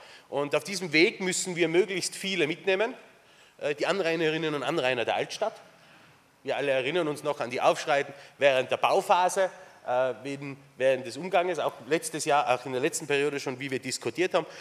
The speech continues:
die Wirtschaftstreibenden, unsere Bürgerinnen und Bürger, die Kulturschaffenden selbst, aber, und jetzt kommt mal wieder das Wichtigste, vor allem die Mehrheit dieses Hauses muss man mitnehmen.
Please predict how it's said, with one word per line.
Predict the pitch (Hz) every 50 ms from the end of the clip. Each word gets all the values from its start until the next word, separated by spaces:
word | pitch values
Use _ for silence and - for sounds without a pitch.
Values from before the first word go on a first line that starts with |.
| - - - -
die | 135 139
Wirtschaftstreibenden, | 165 214 214 214 - 202 - - - - 170 170 170 175 175 170 - 160 143
unsere | 139 - 147 143
Bürgerinnen | - 160 170 185 160 151 151 147 143
und | 135
Bürger, | 147 180 190 190
die | 156 160
Kulturschaffenden | - - 165 - - 196 233 247 240 - 180 160 - - 185 156 135 - 156 147
selbst, | 127 - 139 139 233 - - - - - - - - - - - _ _ _ _ _ _ _ _ _ _
aber, | - 104 120 139 190 240 262 - - - - - - - - _ _ _ _ _ _ _
und | - 98 98
jetzt | 107 - - -
kommt | - 113 117 113 110
mal | 101 95 92 98
wieder | 101 98 92
das | 82 78 -
Wichtigste, | 104 113 - - 147 - - - 196 202 - - - - - - _ _ - _ _ - _ _ _ - - -
vor | - - 123 87 101
allem | 123 147 170 151 -
die | 123
Mehrheit | 101 92 98 95 101 117 - - -
dieses | 90 - 98 - -
Hauses | 131 175 - 147 117 - - - - - - _ _ _ _ _ _ _ _ -
muss | 120 123 123 117 -
man | 110 107
mitnehmen. | 127 - - 117 101 95 87